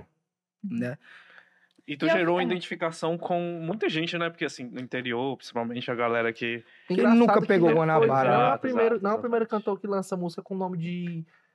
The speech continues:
Speaker 4: de transporte, não. O Xande lançou num-, numa época de, inclusive, da Uber, uma música da Uber.
Speaker 3: Verdade, verdade.
Speaker 4: Há muito tempo, mas não,
Speaker 3: Assim,
Speaker 4: acho que só
Speaker 1: Não.
Speaker 4: durou aquele período ali do mês de julho, do, foi até no São João, teve evento, teve evento aqui na cidade,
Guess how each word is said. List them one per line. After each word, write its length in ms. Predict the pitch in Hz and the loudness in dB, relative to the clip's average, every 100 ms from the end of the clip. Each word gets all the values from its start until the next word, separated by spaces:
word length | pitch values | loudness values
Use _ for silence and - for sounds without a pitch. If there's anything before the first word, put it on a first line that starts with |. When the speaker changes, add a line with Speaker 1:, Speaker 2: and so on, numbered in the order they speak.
| _ - | _ -8
Speaker 4:
de 60 | |
transporte, 500 | 156 180 180 196 185 | -2 -2 0 0 0
não. 160 | 190 170 175 | 0 0 0
O 40 | 185 | -2
Xande 360 | - 190 202 | -2 0 0
lançou 360 | 208 185 - 196 | 0 -2 -2 -2
num-, 140 | 185 165 | -2 -2
numa 200 | 160 156 | -2 0
época 200 | 160 160 | 0 -4
de, 160 | 156 160 | -4 -6
inclusive, 340 | - 151 170 | -4 -4 -2
da 240 | 170 175 202 | 0 2 2
Uber, 320 | 196 160 139 | 2 0 0
uma 80 | 156 | 0
música 240 | 170 160 151 | 0 -2 0
da 140 | 170 | 2
Uber. 280 | 170 160 143 | 2 0 -2
Speaker 3:
Verdade, 480 | 127 120 113 104 113 | -2 -2 -4 -4 -8
verdade. 240 | 113 113 | -6 -2
Speaker 4:
Há 60 | 151 | 0
muito 340 | 170 214 - | 0 0 -4
tempo, 280 | - 196 180 | 0 0 2
mas 180 | 190 190 | 0 2
não, 340 | 208 220 277 | 2 2 0
Speaker 3:
Assim, 220 | 302 269 262 | -4 -6 0
Speaker 4:
acho 180 | 196 185 | 0 2
que 60 | |
só 80 | 220 | 2
Speaker 1:
Não. 120 | 226 | 4
Speaker 4:
durou 200 | 220 220 | 4 4
aquele 240 | 226 233 240 | 4 2 2
período 320 | 247 240 226 | 2 4 2
ali 140 | 220 | 0
do 100 | 208 | 0
mês 160 | 202 190 | 2 2
de 140 | 202 | 0
julho, 280 | 175 185 220 | -2 -2 -4
do, 80 | 196 175 - | -8 -10 0
foi 120 | 170 | 2
até 100 | 190 | 2
no 80 | 196 | -2
São 220 | 220 196 | 0 0
João, 220 | 151 175 | 0 0
teve 200 | 170 165 | 0 0
evento, 240 | 156 143 147 | 0 -2 -6
teve 280 | 151 151 151 139 | -6 -2 -4 -4
evento 220 | 127 143 147 | -6 -6 -6
aqui 100 | 139 | -8
na 80 | |
cidade, 640 | 135 - 127 143 143 131 | -8 -6 -2 0 0 -4